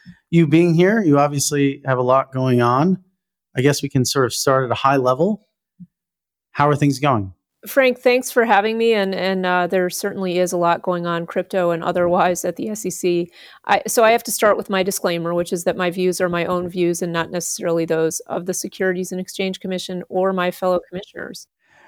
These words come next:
Speaker 1: Would you describe yourself as someone who is not afraid to sort of hold back, no holds barred?
Speaker 2: Well, I mean, look, I'm in a,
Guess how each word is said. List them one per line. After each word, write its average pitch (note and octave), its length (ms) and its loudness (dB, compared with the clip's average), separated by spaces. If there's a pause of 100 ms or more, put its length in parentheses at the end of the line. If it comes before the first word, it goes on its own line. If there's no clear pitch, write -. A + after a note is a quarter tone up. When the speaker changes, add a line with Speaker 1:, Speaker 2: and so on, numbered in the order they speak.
(220)
Speaker 1:
Would F#3+ 220 4
you G#3 480 -4 (400)
describe E3 500 4
yourself D3 480 2
as C3+ 180 0
someone C3+ 340 0
who A#2 520 0
is A#2+ 240 -6
not B2+ 180 2
afraid A#2+ 360 -4
to A2+ 80 -8
sort A2+ 200 -4
of G#2 120 -12 (500)
hold C3+ 320 0
back, A2+ 380 -2 (240)
no D3 180 4
holds C#3 300 0
barred? A2+ 400 -8 (1040)
Speaker 2:
Well, F4 300 6
I E4+ 120 0
mean, E4+ 320 2 (340)
look, C4+ 280 4
I'm B3 160 2
in D4 120 2
a, C4 140 2